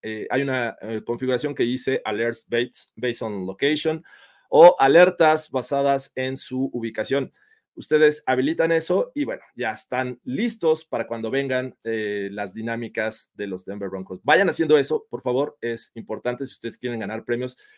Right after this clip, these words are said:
que déjenme decirlo, están de lujo. Son premios, experiencias de los Denver Broncos y yo sé que a ustedes les encanta tener este tipo de regalos, que están de lujo.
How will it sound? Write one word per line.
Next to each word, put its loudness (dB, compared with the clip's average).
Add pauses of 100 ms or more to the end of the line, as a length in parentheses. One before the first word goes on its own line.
(160)
que 4
déjenme -2
decirlo, -2
están -6 (120)
de -4
lujo. -8
Son -6 (220)
premios, -2
experiencias -4
de -6
los -6
Denver -4
Broncos -2 (320)
y -12
yo 2
sé 0
que -4
a -2
ustedes -2
les -8
encanta 0
tener -4
este -4
tipo -8
de -4
regalos, -6
que -20
están -4 (520)
de -8
lujo. -12